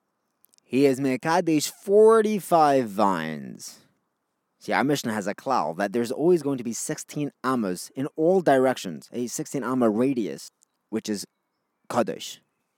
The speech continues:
when it's a big vineyard. If it's small, then it'll, it'll only be two rows. This is a little too complicated to put into a two-minute Mishnah. The Mishnah says that this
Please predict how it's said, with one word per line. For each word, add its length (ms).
when 220
it's 160
a 300
big 320
vineyard. 520
If 80
it's 140
small, 200
then 140
it'll, 240
it'll 220
only 160
be 100
two 160
rows. 500
This 140
is 120
a 20
little 160
too 120
complicated 460
to 60
put 100
into 160
a 140
two-minute 600
Mishnah. 260
The 100
Mishnah 240
says 220
that 100
this 180